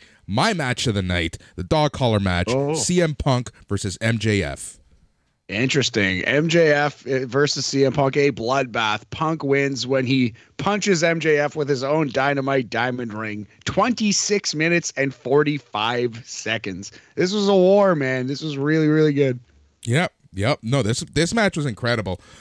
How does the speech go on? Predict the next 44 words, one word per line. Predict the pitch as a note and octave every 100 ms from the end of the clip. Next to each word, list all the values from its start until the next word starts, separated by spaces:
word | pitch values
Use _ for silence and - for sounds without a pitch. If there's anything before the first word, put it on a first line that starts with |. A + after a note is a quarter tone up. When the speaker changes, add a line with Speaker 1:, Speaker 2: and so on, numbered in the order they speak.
| -
Speaker 1:
This | D#3 D#3
match | E3+ D#3 -
had | C#3 C#3
it | B2+ -
all. | A2+ B2 B2 B2 - - - -
Um, | A#2 A#2 C3+
I | D#3
just, | B3+ C#4+
you | F3+
know | F3
what? | D3+ - _ _ _ _ _ - _ -
I | D#3+
don't | B3 D4+
think | G3 F#3 -
people | B2+ C3+
respect | G#2+ - - A2+ A2
M | - G#2+
J | G2+ F2
F | G2 A#2 - -
enough, | A#2 A#2 A#2 - - -
because | - A#2 A2
if | - A2+
there's | D3 C3+ -
anyone | D3 G#3 A3+
who | G3
understands | F3 D#3 - - C#3 B2+ C3 -
the |
psychology | A2 G2 - C3 C3 C3+ D3+ C3
and | B2
the | A#2 - -
old | C3+ D3+
school, | - - - B2 B2+ B2 A#2+ - - - -
just, | C#3 B2+ - _ _ _ -
you | B2+
know, | A#2
thought | G2 - C3+ D3
process | C#3 G#2+ A#2+ -
of | - C#3
a | D3
wrestling | A#2 C#3 C#3 A#2
match, | G#2 E2 E2+ - _ _ -
that's | B2 A#2 - -
him | - A2+ G#2 F2+
right | G2 G2